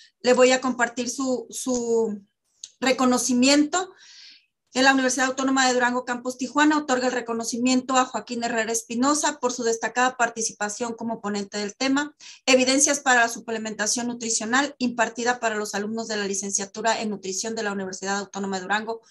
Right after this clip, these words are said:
Campus Tijuana. Veintiséis de enero del dos mil veintiuno, Tijuana, Baja California, firmado por nuestra directora, licenciada Gabriela de la Salud Tapia Ceja, quien le envía un cordial saludo. Muchísimas gracias, maestro.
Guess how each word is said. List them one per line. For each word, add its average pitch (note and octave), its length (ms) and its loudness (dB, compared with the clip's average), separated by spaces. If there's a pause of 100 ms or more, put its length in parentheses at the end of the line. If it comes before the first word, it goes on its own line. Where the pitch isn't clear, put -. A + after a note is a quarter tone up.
(280)
Campus A#3 340 2
Tijuana. F#3 540 -2 (280)
Veintiséis B3+ 560 2
de B3+ 60 0
enero B3 360 2
del A#3 100 -2
dos A3+ 160 -6
mil A3+ 160 -6
veintiuno, C4+ 500 -2
Tijuana, G#3+ 300 -4
Baja G3+ 160 -4
California, C4 600 -2 (280)
firmado B3 360 4
por A3+ 140 -4
nuestra G#3+ 260 -6
directora, B3 560 0
licenciada A3 560 -4
Gabriela G3+ 400 -4 (200)
de F#3+ 140 -6
la F3+ 120 -4
Salud F#3+ 400 -6
Tapia F#3+ 360 -4
Ceja, - 380 -14 (320)
quien A3+ 180 -2
le G#3+ 40 -2
envía G#3+ 240 0
un G#3+ 140 -6
cordial G3+ 380 -2
saludo. F3 440 -8 (400)
Muchísimas C4+ 580 2
gracias, B3+ 420 4
maestro. B3+ 600 0